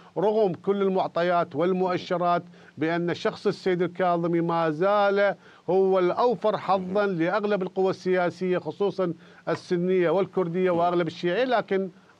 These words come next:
Speaker 1: أنا أعتقد لم يجري الحال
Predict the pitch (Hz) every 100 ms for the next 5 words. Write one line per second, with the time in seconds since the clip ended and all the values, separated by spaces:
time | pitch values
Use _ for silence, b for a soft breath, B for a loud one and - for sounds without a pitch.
0 | - 220 208 170 185 170 180 165 - B
1 | B 156 170 226 220 185 - 151 170 208
2 | 175 170 175 165 - 175 208 240 254